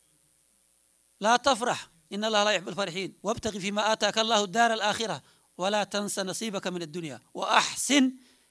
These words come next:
كما أحسن الله إليك ولا تبغ الفساد في الأرض." Wacdigaa dheer ee loo jeediyey,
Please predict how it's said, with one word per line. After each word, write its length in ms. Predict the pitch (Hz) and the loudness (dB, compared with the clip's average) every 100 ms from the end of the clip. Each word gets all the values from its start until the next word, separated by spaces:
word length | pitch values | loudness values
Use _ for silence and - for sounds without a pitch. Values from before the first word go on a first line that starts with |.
| _ | _
كما 260 | 196 220 220 | 0 4 4
أحسن 340 | - - 190 | 2 -2 -2
الله 260 | 185 170 165 | -2 -4 -4
إليك 300 | 165 147 - _ _ - | -6 -8 -16 _ _ -10
ولا 240 | 165 170 | -4 -4
تبغ 220 | 160 175 | -6 -10
الفساد 400 | 151 139 151 139 | -10 -12 -14 -16
في 80 | - | -18
الأرض." 180 | - 98 _ _ _ _ _ _ _ _ _ _ _ _ _ _ _ _ _ _ _ _ _ - | -20 -20 _ _ _ _ _ _ _ _ _ _ _ _ _ _ _ _ _ _ _ _ _ -2
Wacdigaa 540 | 233 240 226 233 214 196 | 4 4 4 2 0 2
dheer 200 | 262 214 | 2 2
ee 60 | |
loo 160 | 214 226 | 0 -2
jeediyey, 520 | - 185 170 175 196 | -2 -2 -4 -4 -8